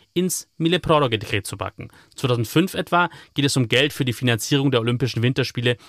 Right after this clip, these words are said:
im Jahr zweitausendsechs in Turin. Ende zweitausendelf dann geht die Ära Berlusconi zumindest scheinbar zu Ende. Sein insgesamt viertes Regierungskabinett stürzt über die tiefe Finanzkrise, in die Italien geschlittert ist.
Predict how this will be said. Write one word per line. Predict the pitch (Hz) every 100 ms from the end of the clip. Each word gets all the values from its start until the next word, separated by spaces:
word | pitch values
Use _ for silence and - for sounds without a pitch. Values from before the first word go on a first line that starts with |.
| - -
im | 135
Jahr | 117
zweitausendsechs | - 120 127 - 95 -
in | 104
Turin. | - 101 92 - _ _ _ _ _ _ _ _ -
Ende | 156 165
zweitausendelf | 160 131 123 - 131 160
dann | - 98 107 - - _
geht | 127 113
die | 135
Ära | 127 135
Berlusconi | 127 117 110 - 120 123 123 - - -
zumindest | 123 123 -
scheinbar | - 104 101 101 -
zu | 120
Ende. | - 78 60 - _ _
Sein | - 127
insgesamt | 143 - 143 -
viertes | - 175 196 180 147
Regierungskabinett | 123 135 147 - 139 131 131 -
stürzt | - - 147 151 -
über | 131 120
die | 110
tiefe | - 175 -
Finanzkrise, | - 117 123 - - 107 101 110 - -
in | - 117
die | 123
Italien | 113 104 104
geschlittert | 104 - 107 101 -
ist. | - -